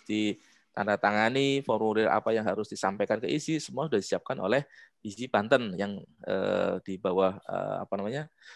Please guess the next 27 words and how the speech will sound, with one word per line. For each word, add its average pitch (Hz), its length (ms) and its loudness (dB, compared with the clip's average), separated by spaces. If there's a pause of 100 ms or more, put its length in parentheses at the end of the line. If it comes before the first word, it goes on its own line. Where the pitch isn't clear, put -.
(140)
komandoi 98 760 2
sama 95 320 2
Pak - 120 2
Anggar 113 320 6
ya, 101 200 2
<laughs> - 560 -6
itu 101 120 -2
insya - 240 -4
Allah. 92 240 -2 (200)
Nah, 123 160 4 (240)
setelah 147 280 6
itu 214 280 6
mau 170 160 6
didedikasikan 143 720 4
ke 160 80 -4
dalam 143 240 6
program 147 360 4
apa? 139 360 4 (400)
Apakah 135 680 4
kemudian 147 520 0
kita 143 280 2
akan 139 280 2
ngikut 139 240 -4
ke - 80 -10
programnya 120 480 0
izi 127 480 0
ya, 117 160 -2